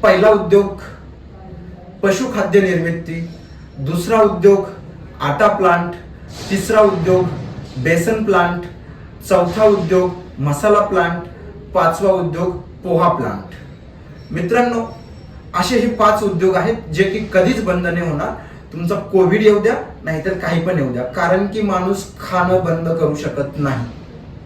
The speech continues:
त्यामुळे हे पाच व्यवसाय शंभर टक्के चालणार. तर या पाच व्यवसायाची मी तुम्हाला माहिती सांगतोय.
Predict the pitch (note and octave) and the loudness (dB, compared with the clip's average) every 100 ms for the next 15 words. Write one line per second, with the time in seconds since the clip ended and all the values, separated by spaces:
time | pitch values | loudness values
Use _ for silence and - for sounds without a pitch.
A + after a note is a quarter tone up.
0 | - - - - G#3 G#3 A3 A3+ G3+ A3+ | -18 -18 -16 -6 2 4 4 4 2 0
1 | G#3+ G3 G3 G3 F#3 G3+ A3 - A3 G3 | 0 0 0 0 0 -2 -4 -2 0 4
2 | A3+ A3 - G3+ G#3 D#3 D3+ - - - | 4 2 0 0 0 -2 -2 -6 -8 -16
3 | - - - - - - - - - - | -18 -18 -16 -16 -16 -16 -18 -18 -18 -18
4 | - G#3+ G#3+ A3 A3 - - - - G#3+ | -4 -2 4 6 4 2 -6 -6 2 2
5 | A3 A3 G3+ A3 G3+ F#3+ G#3 G#3 - - | 4 2 2 2 2 0 -4 -4 -8 -12
6 | - - - F3+ G3 G3+ G3+ G3+ F3 F3 | -14 -16 -8 -4 0 2 2 2 0 -2
7 | G3+ G3+ F#3 F#3 | -2 -2 -2 -2